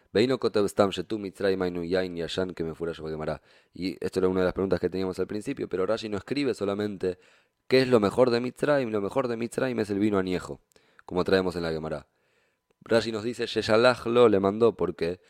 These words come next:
"שבזה מרמז שאין זה פירוש התיבות כרגיל בכל מקום", que lo que Rashi nos quiere decir con esto es que no estamos acá solamente explicando las palabras como se suele hacer en cualquier lugar, "שהרי תיבות אלו מיטו מצרים קשה לפרשכם", porque es difícil explicar que Mitzrayim era una tierra que tenía buen vino,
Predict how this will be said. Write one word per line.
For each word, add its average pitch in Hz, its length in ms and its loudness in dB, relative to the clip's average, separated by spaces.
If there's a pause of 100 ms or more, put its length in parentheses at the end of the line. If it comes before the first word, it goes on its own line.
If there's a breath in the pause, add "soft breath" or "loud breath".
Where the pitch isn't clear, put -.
(140 soft breath)
"שבזה 90 340 -4
מרמז 110 400 2
שאין 131 360 -4
זה 110 100 0
פירוש 101 380 0
התיבות 95 400 -4
כרגיל 90 480 0
בכל 90 240 -4
מקום", 82 380 -4
que - 120 -10
lo 85 100 -4
que 90 220 -6 (440 loud breath)
Rashi 117 220 0
nos 110 120 -2
quiere 117 180 2
decir 107 240 2
con 107 160 -4
esto 107 220 -6
es 92 100 -10
que 98 300 -2
no 90 80 -10
estamos 110 340 -4
acá 90 180 -2
solamente 90 380 -4
explicando 87 520 -4
las 85 120 -4
palabras 87 420 2
como 80 200 -10
se 78 80 -14
suele 85 220 0
hacer 85 140 -4
en 82 100 -6
cualquier 78 280 -2
lugar, 85 380 4 (460 loud breath)
"שהרי 104 280 2
תיבות 110 360 0
אלו 120 120 -2
מיטו 101 260 -2
מצרים 110 400 -4
קשה 101 200 -4
לפרשכם", 85 540 -4
porque 80 200 -6
es 98 60 -4
difícil 113 380 -8
explicar 87 460 -4
que 85 120 -8
Mitzrayim 85 480 -2
era 85 120 -6
una 85 140 -8
tierra 85 260 -4
que 82 100 -4
tenía 82 240 -4
buen 85 260 0
vino, 85 320 -6